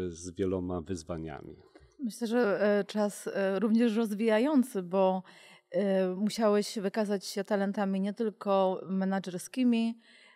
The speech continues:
Speaker 2: e, w-, wiedzą, powiedzmy, techniczną, e, w-, ale również, no, przede wszystkim duszpa-, duszpasterstwem. Był to czas też, e, duszpa-,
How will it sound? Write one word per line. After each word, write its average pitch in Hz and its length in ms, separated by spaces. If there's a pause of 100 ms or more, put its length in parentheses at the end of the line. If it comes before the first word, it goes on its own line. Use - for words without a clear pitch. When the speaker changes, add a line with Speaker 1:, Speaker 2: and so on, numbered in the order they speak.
(120)
Speaker 2:
e, 180 460
w-, 175 440
wiedzą, 202 460
powiedzmy, 196 480
techniczną, 247 920 (440)
e, 196 520
w-, 196 500
ale 202 260
również, 208 400
no, 233 80
przede 226 220
wszystkim 226 360
duszpa-, - 340
duszpasterstwem. 214 800
Był 196 120
to - 140
czas 185 220
też, 190 260
e, 190 280
duszpa-, - 300